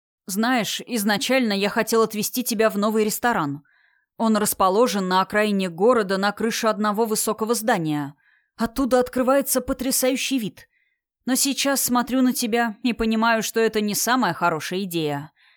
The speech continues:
Есть лучше». «И какая же?» Я на самом деле заинтересовалась.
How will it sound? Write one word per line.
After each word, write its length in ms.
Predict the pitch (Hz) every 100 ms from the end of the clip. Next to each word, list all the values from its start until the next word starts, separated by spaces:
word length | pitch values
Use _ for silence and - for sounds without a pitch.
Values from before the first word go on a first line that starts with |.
| _
Есть 400 | - 220 302 -
лучше». 580 | 277 302 - - 147 143 - _ _ _ _ -
«И 120 | 254
какая 520 | - 214 - 175 202
же?» 280 | 226 254 247 _ _ _ _ -
Я 260 | 208 269
на 140 | 269 240
самом 440 | - 302 269 185
деле 280 | 170 175 170
заинтересовалась. 1040 | 165 185 175 196 - 226 190 156 - -